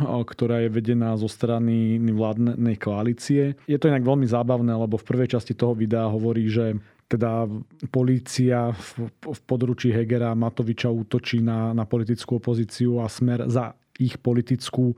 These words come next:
opozičnú prácu, veľmi aktívnu. Len si musíme uvedomiť, že všetky tie trestné činy, za ktoré je stíhaný alebo obvinený, sa udiali v čase, keď bol, bol, ehm, Smer pri moci a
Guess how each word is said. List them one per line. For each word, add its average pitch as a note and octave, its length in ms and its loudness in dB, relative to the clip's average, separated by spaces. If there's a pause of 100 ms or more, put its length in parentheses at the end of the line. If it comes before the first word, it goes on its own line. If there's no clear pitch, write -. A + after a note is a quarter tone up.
opozičnú C3 640 0
prácu, A2 480 0 (160)
veľmi B2 320 0
aktívnu. D3+ 640 0
Len F3 160 2
si D#3 80 4
musíme E3+ 320 6
uvedomiť, D#3 400 6
že C3+ 240 4 (160)
všetky C3+ 240 -2
tie C#3 80 2
trestné C3 320 2
činy, C3 240 2 (160)
za B2 160 2
ktoré B2 320 0
je - 80 -16
stíhaný B2 400 2
alebo A#2+ 240 0
obvinený, A#2+ 640 2 (160)
sa B2 160 2
udiali B2 320 2
v - 80 -16
čase, B2 240 0
keď B2 80 0
bol, A2+ 240 -2
bol, A#2+ 360 2 (520)
ehm, B2+ 240 -2
Smer A#2+ 320 0
pri A#2 160 0
moci D3+ 480 0
a A2+ 560 -2